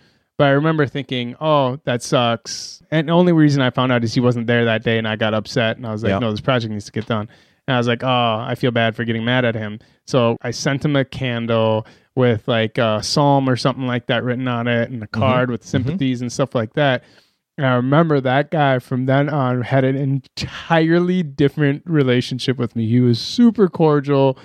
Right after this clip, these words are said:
Speaker 1: kind, and I, I don't know, it was crazy.
Speaker 2: Well, when you're out of control,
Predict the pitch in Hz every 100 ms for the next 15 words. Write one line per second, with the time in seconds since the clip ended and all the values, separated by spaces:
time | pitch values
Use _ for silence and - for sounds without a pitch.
0 | - _ - 165 156 151 151 151 143 143
1 | 147 120 120 123 - 156 160 175 147 127
2 | 123 - - 160 147 135 117 113 135 156
3 | 180 165 156 - 131 - 117 143 190